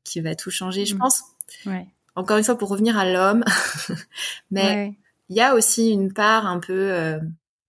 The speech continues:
Speaker 1: de pas, de pas, euh, je dis pas, enfin, on, on, on peut aussi beaucoup attendre des techniques d'aide médicale à la procréation,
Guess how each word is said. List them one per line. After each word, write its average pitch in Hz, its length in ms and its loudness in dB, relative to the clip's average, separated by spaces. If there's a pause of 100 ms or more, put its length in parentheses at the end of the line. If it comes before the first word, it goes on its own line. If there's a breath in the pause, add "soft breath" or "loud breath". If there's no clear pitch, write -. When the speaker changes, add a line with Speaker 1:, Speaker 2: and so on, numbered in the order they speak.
(180)
Speaker 1:
de 175 120 2
pas, 202 240 -2
de 208 140 2
pas, 262 380 4
euh, 190 40 -2 (440)
je 180 140 -4
dis 180 160 -8
pas, 254 220 2
enfin, 175 260 -4 (580 loud breath)
on, 165 360 -2
on, 147 300 -2
on 156 240 -4
peut 254 200 2
aussi 190 300 2
beaucoup 220 300 0
attendre 214 520 2
des 165 140 -4
techniques 214 380 0
d'aide 185 180 0
médicale 170 380 -4
à 165 40 -4
la 165 60 -4
procréation, 185 680 -4